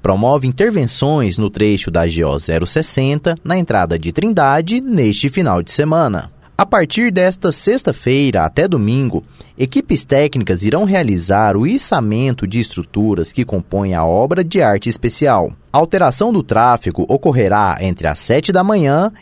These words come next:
e as seis da noite. A interrupção será realizada na pista da direita para quem segue de Goiânia, no sentido de Santa Bárbara.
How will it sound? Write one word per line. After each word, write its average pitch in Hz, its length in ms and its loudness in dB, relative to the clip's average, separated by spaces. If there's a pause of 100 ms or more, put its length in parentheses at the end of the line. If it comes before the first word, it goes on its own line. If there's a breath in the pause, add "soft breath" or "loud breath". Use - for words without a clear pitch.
e - 80 2
as 208 140 2
seis 208 360 2
da 220 120 2
noite. 139 560 0 (160)
A 165 120 4
interrupção 196 760 2
será 117 280 0
realizada 107 800 2
na 87 120 0
pista 127 380 -2
da 98 100 2
direita 151 680 2
para 92 220 0
quem 110 160 -4
segue 80 400 -4
de 82 120 -6
Goiânia, 160 600 2
no 190 140 0
sentido 220 600 0
de 160 140 0
Santa 247 360 0
Bárbara. 104 560 0